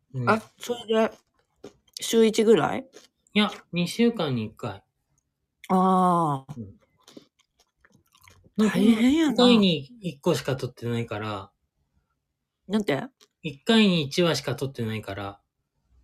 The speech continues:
Speaker 1: ああ、ああ。
Speaker 2: まあ、大変だろうなとは思う。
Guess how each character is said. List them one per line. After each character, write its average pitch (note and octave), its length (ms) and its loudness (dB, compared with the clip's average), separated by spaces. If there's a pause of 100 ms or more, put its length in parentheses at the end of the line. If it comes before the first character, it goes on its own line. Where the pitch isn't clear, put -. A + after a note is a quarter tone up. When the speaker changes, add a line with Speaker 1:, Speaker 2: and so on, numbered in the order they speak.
Speaker 1:
あ G3 60 0
あ、 D#3+ 440 -2
あ - 20 -10
あ。 - 80 -16 (340)
Speaker 2:
ま E3 140 -4
あ、 D3+ 60 -4
大 C#3 160 -2
変 C3+ 400 -2 (320)
だ C#3 140 -4
ろ B2+ 140 -2
う A#2 40 -2
な G#2+ 140 -4
と G#2+ 140 -12
は F#2+ 40 -10
思 F#2+ 180 -14
う。 - 60 -20